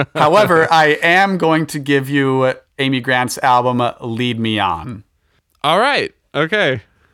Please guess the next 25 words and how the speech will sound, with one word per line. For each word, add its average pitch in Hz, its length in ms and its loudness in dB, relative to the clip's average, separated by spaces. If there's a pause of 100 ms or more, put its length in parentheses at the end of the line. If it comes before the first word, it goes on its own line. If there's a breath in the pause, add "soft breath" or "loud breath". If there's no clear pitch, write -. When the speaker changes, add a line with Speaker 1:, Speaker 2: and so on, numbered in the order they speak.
(140)
Speaker 1:
Lead 143 280 -6
Me 139 160 -4
On 143 260 0
was 117 180 -8
actually 139 480 -4
named 139 440 -6
by 120 200 0
C 135 260 -8
C 143 220 -8
M 135 180 -4
magazine 123 540 -6
as 117 360 -4
the 104 120 -8
greatest 147 840 -6
Christian 160 680 -10
album 127 440 -2
of 107 140 -10
all 120 280 -2
time, 107 600 -4
which 107 320 -8
I 113 120 -2
do 104 280 -8
not 139 220 2
agree 147 320 -2
with, 151 380 -2